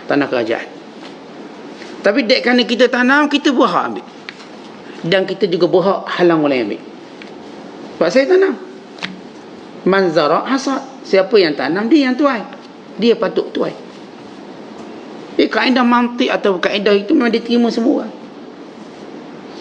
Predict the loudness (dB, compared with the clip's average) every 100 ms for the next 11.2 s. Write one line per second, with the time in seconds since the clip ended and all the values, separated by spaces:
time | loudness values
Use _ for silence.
0 | -16 -10 -2 0 2 2 2 2 2 0
1 | 0 2 2 0 -8 -18 -18 -18 -18 -18
2 | -18 -18 -16 0 2 4 2 2 4 4
3 | 6 4 4 2 0 2 2 4 2 2
4 | 2 4 4 4 0 0 -2 -2 -4 -2
5 | 0 2 4 4 4 0 -4 -12 -18 -10
6 | -10 -10 -16 -18 -16 -16 -16 -16 -16 -16
7 | -16 -16 -16 -16 -4 2 4 2 0 0
8 | 0 0 2 0 2 2 4 4 4 0
9 | 2 2 2 2 0 -6 -14 -18 -20 -16
10 | -16 -14 -18 -16 -16 -16 -16 -16 -4 0
11 | 2 2